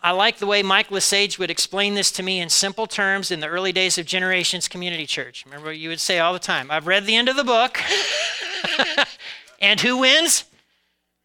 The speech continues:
God wins. And we're on God's side, we win. <laughs> God wins. Whew. And lastly, in Jesus Christ, I don't have to be afraid of the disapproval of others.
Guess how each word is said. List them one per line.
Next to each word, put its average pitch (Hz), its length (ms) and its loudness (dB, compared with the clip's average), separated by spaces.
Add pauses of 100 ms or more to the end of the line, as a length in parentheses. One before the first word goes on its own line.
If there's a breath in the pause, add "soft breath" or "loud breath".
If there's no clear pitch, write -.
(420)
God 240 280 4
wins. 277 500 4
And 185 120 -4
we're 240 120 2
on 240 80 4
God's 254 240 4
side, 214 380 2
we 269 140 2
win. 330 340 6 (180)
<laughs> - 180 2
God 269 300 2
wins. 339 500 2 (720 loud breath)
Whew. - 600 2 (1600 soft breath)
And 196 140 -2
lastly, 233 600 4
in 202 140 -4
Jesus 220 380 0
Christ, 240 520 2
I 180 80 2
don't 208 180 0
have 220 180 0
to 214 60 -6
be 196 160 0
afraid 190 480 0
of 170 200 -4
the 156 60 -6
disapproval 160 840 -2
of 143 140 -6
others. 113 480 -4